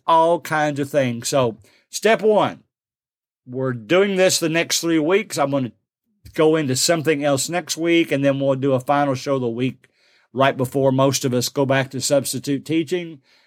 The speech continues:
But create a Bitmoji for yourself. Create a Google slide on which various different images of your Bitmoji can go. Personalize it.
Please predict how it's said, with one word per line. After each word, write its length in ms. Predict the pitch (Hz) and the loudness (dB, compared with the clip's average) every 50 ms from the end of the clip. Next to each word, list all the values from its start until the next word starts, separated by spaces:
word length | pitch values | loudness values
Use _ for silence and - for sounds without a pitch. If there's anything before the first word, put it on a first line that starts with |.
| _ _ | _ _
But 220 | 127 151 147 - _ | -2 -2 -2 -2 _
create 440 | - - 175 185 196 196 185 170 | -2 0 2 4 6 4 4 4
a 160 | 151 131 131 120 | 2 2 0 -2
Bitmoji 720 | 120 135 196 202 - 185 185 190 190 185 147 160 175 147 | 0 2 2 2 2 2 2 4 4 2 2 0 -2 0
for 140 | 131 170 170 | 0 0 2
yourself. 720 | 160 156 156 131 - - 160 147 147 143 139 135 131 - _ _ _ _ _ _ _ _ | 2 2 0 -2 0 0 2 4 4 4 2 0 -2 -6 _ _ _ _ _ _ _ _
Create 360 | - - 151 143 139 139 139 - | -4 0 2 2 4 2 2 0
a 160 | 127 127 120 | 0 -2 -2
Google 580 | 107 110 113 139 160 170 170 151 175 165 156 127 | -2 -4 -2 2 2 2 2 2 0 0 0 0
slide 760 | - - - 147 143 135 135 127 127 127 123 123 127 127 - - | -2 -2 0 0 2 2 4 4 4 2 2 2 0 -2 -4 -6
on 480 | - 147 147 147 151 160 156 143 113 107 | -4 0 2 2 2 0 -2 -4 -8 -8
which 480 | 120 127 135 131 127 120 101 - - - | -6 -4 -2 -2 -2 -4 -4 -8 -14 -14
various 960 | 151 143 127 113 104 147 147 151 160 165 165 165 147 135 131 123 117 117 - - | -12 -12 -12 -4 2 2 4 4 6 4 4 4 4 4 2 2 0 0 -4 -4
different 480 | 123 123 147 143 139 - 139 131 127 - - | 0 0 0 0 0 -2 -4 -4 -4 -6 -6
images 580 | 160 165 165 160 147 135 113 127 123 120 104 - | -4 -4 -2 -2 -2 -2 -2 -4 -4 -4 -8 -10
of 220 | - 131 135 120 | -8 -8 -4 0
your 140 | 139 143 143 | 0 0 0
Bitmoji 720 | 127 107 135 151 156 - 139 143 147 147 139 123 139 127 | 0 0 0 0 0 2 2 0 0 0 0 -2 -4 -6
can 240 | 127 139 131 120 117 | -4 -6 -8 -8 -2
go. 520 | 113 139 143 151 156 156 156 156 147 139 - _ _ _ _ _ _ _ _ _ _ _ _ _ _ | 0 2 4 4 4 2 0 -2 -4 -8 -12 _ _ _ _ _ _ _ _ _ _ _ _ _ _
Personalize 1080 | - - - 185 190 202 196 - - 190 196 196 196 190 185 180 180 180 190 185 139 165 | -10 -2 0 2 2 4 2 2 0 2 0 2 2 4 4 4 4 4 2 2 0 0
it. 160 | 180 175 | -2 -4